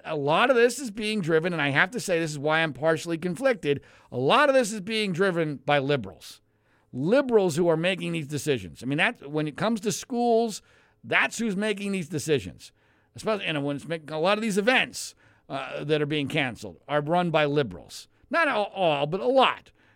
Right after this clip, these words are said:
But especially among the elite academic institutions. Uh, th-, th-, these are all liberals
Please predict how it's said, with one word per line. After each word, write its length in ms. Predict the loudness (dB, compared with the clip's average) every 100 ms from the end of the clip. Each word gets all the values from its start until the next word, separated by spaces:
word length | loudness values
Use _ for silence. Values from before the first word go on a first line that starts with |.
| -8
But 220 | -2 0
especially 640 | 0 -2 4 4 4 0
among 280 | 2 2 2
the 80 | 0
elite 580 | 0 0 0 -2 -4 -20 _ _ _
academic 560 | -2 0 2 2 0 -4
institutions. 840 | -6 -8 -8 -10 -10 -18 -20 -20 _ _ _ _ -20
Uh, 320 | -20 -12 -6
th-, 240 | -4 -2
th-, 220 | 0 0
these 220 | 0 2 4
are 120 | 2 0
all 680 | 2 4 4 4 2 -2 -4
liberals 760 | 4 4 6 2 2 2 -2